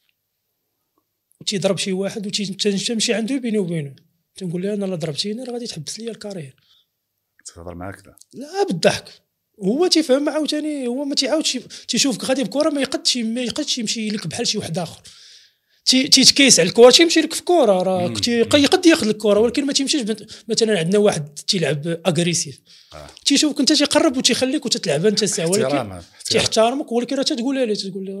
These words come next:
Speaker 1: "راه ضربتيني، راه نحبس الكرة، راه ما
Speaker 2: الله
Speaker 1: نعاودش
Speaker 2: ما
Speaker 1: أنا".
Speaker 2: تقولها ليه.
Speaker 1: وضروري.
Speaker 2: الله ما تقولها ليه.
Speaker 1: ضروري،
Speaker 2: آه.
Speaker 1: ضروري.
Speaker 2: حيت
Speaker 1: خاصك
Speaker 2: شحال
Speaker 1: تقولها
Speaker 2: واحد
Speaker 1: ليه.
Speaker 2: مثلا دري صغير، آه، تيشوفك انت واحد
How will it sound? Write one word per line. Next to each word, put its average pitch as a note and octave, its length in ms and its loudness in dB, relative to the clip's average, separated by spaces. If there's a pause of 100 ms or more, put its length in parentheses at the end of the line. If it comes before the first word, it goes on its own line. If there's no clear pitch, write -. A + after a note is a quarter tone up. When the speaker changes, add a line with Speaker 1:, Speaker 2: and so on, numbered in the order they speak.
(160)
Speaker 1:
"راه G#3+ 120 -4
ضربتيني، G3 460 -8
راه C4 120 -10
نحبس G3 260 -8
الكرة، A3+ 220 -10
راه G#3 120 -4
ما G#3 100 -4
Speaker 2:
الله - 20 0
Speaker 1:
نعاودش G3+ 320 -2
Speaker 2:
ما G#3 40 0
Speaker 1:
أنا". G3 80 -2
Speaker 2:
تقولها F3+ 260 -2
ليه. F2 100 -10 (360)
Speaker 1:
وضروري. E3+ 680 -2
Speaker 2:
الله F#2+ 140 -10
ما B2+ 140 -10
تقولها E3 300 0
ليه. G#3 60 0
Speaker 1:
ضروري، E3+ 260 -4
Speaker 2:
آه. C#3 60 -12
Speaker 1:
ضروري. D#3+ 300 -8
Speaker 2:
حيت A#2+ 100 -8
Speaker 1:
خاصك - 300 0
Speaker 2:
شحال E3 120 0
Speaker 1:
تقولها E3+ 160 0
Speaker 2:
واحد C#3 180 -2
Speaker 1:
ليه. B2+ 80 -10
Speaker 2:
مثلا B2 400 -10
دري G#2+ 180 -12
صغير، D#3+ 380 -10 (800)
آه، - 240 -20 (160)
تيشوفك A2 400 -14
انت G#2+ 160 -12
واحد F#2 580 -14